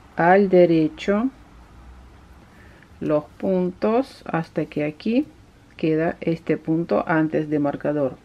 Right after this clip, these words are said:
Y aquí tengo que hacer lazada, derecho, lazada. Paso marcador y voy a tejer cuatro puntos al derecho, son los puntos de borde.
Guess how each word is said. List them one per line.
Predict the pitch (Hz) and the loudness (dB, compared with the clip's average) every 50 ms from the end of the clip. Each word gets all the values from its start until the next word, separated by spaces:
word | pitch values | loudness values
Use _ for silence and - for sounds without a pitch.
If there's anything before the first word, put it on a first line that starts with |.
| - - - | -20 -8 -6
Y | 151 | -4
aquí | 151 151 - 196 185 | -4 -4 -4 -4 -2
tengo | - 180 170 165 165 160 | 0 2 2 2 0 0
que | - 160 | -2 -2
hacer | 156 156 - - 143 131 - - - - - | -2 -2 -2 -2 -2 -2 -4 -6 -12 -16 -14
lazada, | 139 135 139 - - - 180 190 196 202 214 233 269 311 - - - - - - - - - - - - - - - - - | -14 -14 -14 -12 -4 0 0 2 2 2 2 0 0 -2 -4 -10 -20 -20 -20 -20 -20 -20 -20 -20 -20 -20 -20 -20 -20 -18 -8
derecho, | 160 156 151 147 143 151 147 147 151 - - - 214 220 233 277 - - - - _ _ _ - _ _ - | -2 -2 0 0 0 0 -2 -2 -4 -6 -8 -4 -2 -2 -2 -2 -4 -8 -16 -20 _ _ _ -20 _ _ -10
lazada. | - 147 143 139 139 - - - 165 151 143 135 135 - - - - - - - - - - - - - - - - - - - - - - - - - - - - - - - - _ _ - - - - - - - - | -6 -4 -2 -4 -4 -4 -2 0 2 2 2 0 -2 -6 -12 -14 -20 -20 -20 -20 -20 -20 -20 -20 -20 -20 -20 -20 -20 -20 -20 -20 -20 -20 -20 -20 -20 -20 -20 -20 -20 -20 -20 -20 -20 _ _ -20 -20 -20 -20 -20 -20 -12 -6
Paso | 151 143 139 - - 143 | -6 -6 -4 -4 -4 -2
marcador | 143 143 143 - - 156 - 190 220 247 254 | -2 -2 -2 -2 -2 -2 0 0 2 2 2
y | 202 | 2
voy | 170 160 151 | 2 0 0
a | 156 - | -2 -4
tejer | - 160 - - 160 165 185 214 214 - - - - - - - - - - - - - - - | -6 -8 -6 -4 -4 -2 -2 -4 -6 -10 -16 -20 -20 -20 -20 -20 -20 -20 -20 -20 -20 -20 -8 -2
cuatro | 156 151 147 139 - 143 139 | 0 0 0 0 -2 -4 -4
puntos | - - 147 143 127 - 139 - - | -4 -4 -6 -4 -4 -6 -8 -8 -6
al | 143 147 151 | -4 -4 -2
derecho, | 156 180 185 220 247 247 - - 247 247 | 0 0 2 2 0 -2 -2 -4 -4 -4
son | - - 165 156 151 | -4 -4 -2 -2 -2
los | 147 147 | -2 -4
puntos | - - - 170 165 160 160 196 202 220 240 - - - - - - - - - - - - - - | -6 -8 -6 -4 -4 -4 -2 -2 -2 -4 -4 -8 -14 -20 -20 -20 -20 -20 -20 -20 -20 -20 -20 -12 -2
de | 165 170 170 | 2 2 2
borde. | 165 156 151 139 131 131 123 - 120 - | 2 2 0 -2 -2 -2 -6 -10 -12 -14